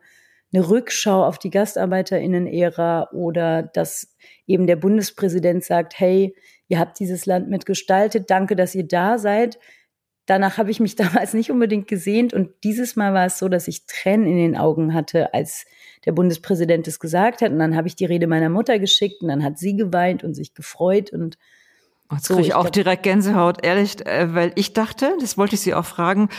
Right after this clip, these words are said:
Speaker 2: ach, das ist so eine Floskel von dem Steinmeier gewesen. Der hat ja tatsächlich auch das G-Wort gesagt, Gastarbeiter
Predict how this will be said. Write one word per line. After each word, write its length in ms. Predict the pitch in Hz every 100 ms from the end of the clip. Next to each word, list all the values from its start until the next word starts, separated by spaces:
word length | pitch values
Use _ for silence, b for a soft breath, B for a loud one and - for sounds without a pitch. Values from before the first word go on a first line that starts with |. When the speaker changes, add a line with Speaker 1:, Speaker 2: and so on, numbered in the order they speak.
| B B
Speaker 2:
ach, 100 | 185
das 220 | 175 170
ist 100 | 175
so 80 | 165
eine 140 | 170
Floskel 560 | 165 180 196 - - 170
von 240 | - 165
dem 180 | 156 151
Steinmeier 580 | - 151 156 147 143 143
gewesen. 500 | 160 139 151 143 151
Der 120 | 151
hat 140 | 165
ja 100 | 185
tatsächlich 600 | 175 160 - 196 214 190 -
auch 160 | 185
das 260 | - - - -
G-Wort 580 | 147 139 175 175 165 165
gesagt, 340 | 180 208 220
Gastarbeiter 800 | 175 190 - 180 180 185 185 196